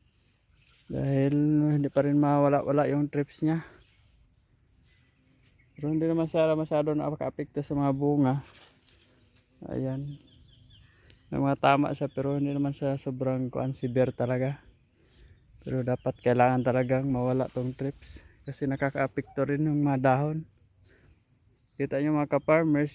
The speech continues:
yung mga dahon ng talong medyo na ano yung namos-, parang naging kuan siya,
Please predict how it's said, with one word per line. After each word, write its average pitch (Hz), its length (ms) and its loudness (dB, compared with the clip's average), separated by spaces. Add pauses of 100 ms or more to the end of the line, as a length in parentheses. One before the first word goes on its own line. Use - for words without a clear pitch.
yung 151 160 2
mga 143 140 0 (100)
dahon 147 160 2
ng 147 160 0
talong 139 240 -2
medyo 139 400 -4
na 139 160 -2
ano 143 240 -4
yung 147 400 -2
namos-, 135 400 -6 (800)
parang - 240 -4
naging 143 560 0
kuan 135 320 -4
siya, - 240 -10